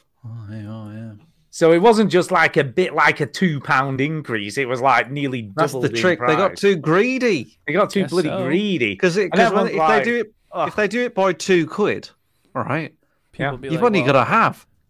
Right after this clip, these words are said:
Speaker 1: like,
Speaker 2: Well, however
Speaker 1: a,
Speaker 2: many
Speaker 1: a,
Speaker 2: millions
Speaker 1: a
Speaker 2: that is.
Speaker 1: million, like that, and
Speaker 2: Yeah.
Speaker 1: then you just,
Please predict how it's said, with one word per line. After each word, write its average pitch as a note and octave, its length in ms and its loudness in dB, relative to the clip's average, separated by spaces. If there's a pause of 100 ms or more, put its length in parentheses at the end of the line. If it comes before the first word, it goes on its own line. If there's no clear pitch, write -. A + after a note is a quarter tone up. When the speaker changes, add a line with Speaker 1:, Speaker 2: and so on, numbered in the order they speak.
Speaker 1:
like, C#3 280 2
Speaker 2:
Well, D#3+ 400 2
however A#3 360 6
Speaker 1:
a, D3 40 4
Speaker 2:
many G3 200 0
Speaker 1:
a, F#3 60 0
Speaker 2:
millions E3 800 -2
Speaker 1:
a C3+ 40 2
Speaker 2:
that D#3 160 2
is. F3 60 2
Speaker 1:
million, E3+ 420 2
like E3+ 260 -2
that, G#3+ 140 0
and F#3+ 80 2
Speaker 2:
Yeah. A#3+ 80 4
Speaker 1:
then G#3+ 100 0
you G#3+ 100 -6
just, G3+ 280 -6